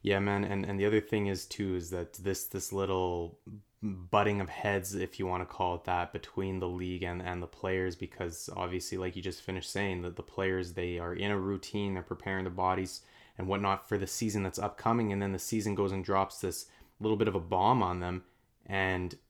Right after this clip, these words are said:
this is just more fuel, if you ask me, when we're talking, when we're coming into the C B A,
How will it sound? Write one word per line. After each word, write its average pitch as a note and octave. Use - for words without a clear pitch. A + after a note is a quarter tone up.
this G#2+
is E3
just B2
more G#2+
fuel, G2+
if C#2
you F#2+
ask F#2+
me, F#2
when G2
we're A2+
talking, A2+
when G2
we're A#2+
coming G#2+
into G2
the F2
C B2
B G2
A, G2